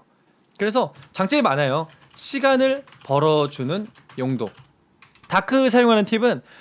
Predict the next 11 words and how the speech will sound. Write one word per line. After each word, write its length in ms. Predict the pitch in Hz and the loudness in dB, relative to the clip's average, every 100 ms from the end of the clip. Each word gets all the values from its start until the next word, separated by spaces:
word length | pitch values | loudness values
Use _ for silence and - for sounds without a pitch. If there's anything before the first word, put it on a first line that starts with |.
| _ | _
다크를 400 | - 220 - 269 | -6 -6 0 0
많이 200 | 160 139 | 2 0
생산하면 380 | 180 208 202 170 | -2 0 0 -2
안 100 | 110 | -4
돼. 180 | 104 143 - - - _ _ _ - _ - - _ _ | -6 -8 -12 -20 -20 _ _ _ -20 _ -20 -20 _ _
이런 220 | 202 254 170 | 0 2 4
예를 380 | 160 226 269 | 4 4 2
또 180 | - 233 | 2 0
오영종이라고 720 | 143 202 277 277 247 233 214 170 | 2 4 4 2 2 2 2 0
드시는데요. 680 | 151 156 127 123 156 143 117 _ _ _ _ _ | -4 -6 -6 -6 -6 -6 -10 _ _ _ _ _
이런, 440 | 254 214 294 262 | -2 4 4 2